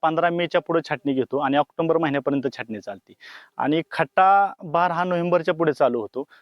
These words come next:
आणि मिठा भार हा फेब्रुवारीच्या पुढे चालू होतो. आता आमचा, आपला माल घेता चालू होतो ऑक्टोबरच्या पहिल्या आठवड्यामध्ये आणि शेवट संपतो हा ड-, ऑगस्ट महिन्यापर्यंत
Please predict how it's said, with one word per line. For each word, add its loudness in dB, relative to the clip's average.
आणि -2
मिठा 2
भार 2
हा -2
फेब्रुवारीच्या 0
पुढे 2
चालू -4
होतो. -18
आता 2
आमचा, 0
आपला -2
माल 4
घेता 2
चालू 4
होतो 0
ऑक्टोबरच्या 0
पहिल्या 4
आठवड्यामध्ये -6
आणि 0
शेवट -2
संपतो -2
हा 2
ड-, 2
ऑगस्ट 0
महिन्यापर्यंत 0